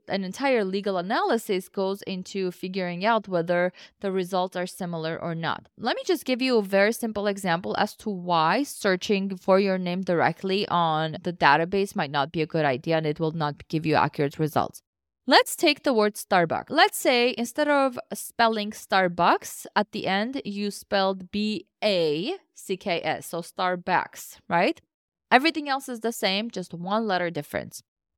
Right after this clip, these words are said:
If you were to search that on U S P T O's database, it would give you an error, meaning it will say, "No results found, error."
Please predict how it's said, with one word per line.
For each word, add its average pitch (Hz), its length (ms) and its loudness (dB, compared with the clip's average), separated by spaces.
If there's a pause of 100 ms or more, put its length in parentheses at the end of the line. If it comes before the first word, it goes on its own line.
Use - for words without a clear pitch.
(580)
If 202 140 0
you 254 100 2
were 339 180 4
to 392 100 2
search 233 300 0
that 208 140 2
on 180 180 0
U 190 80 2
S 175 160 0
P 190 100 -6
T 175 140 -4
O's 165 140 -2
database, 185 640 4 (580)
it 247 200 4
would 262 160 -2
give 233 180 -2
you 294 160 0
an 349 80 -4 (100)
error, 190 380 4
meaning 196 420 0
it - 140 -4
will 190 140 -2
say, 190 240 0
"No 208 200 0
results 208 440 0
found, 190 500 0
error." 160 380 2